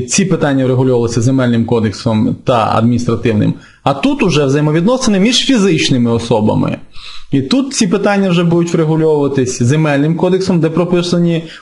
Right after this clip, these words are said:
права ваші, е, щодо меж, е, з сусідами,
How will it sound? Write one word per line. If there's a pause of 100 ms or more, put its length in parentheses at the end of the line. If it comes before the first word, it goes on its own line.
права (280)
ваші,
е,
щодо
меж, (400)
е,
з
сусідами,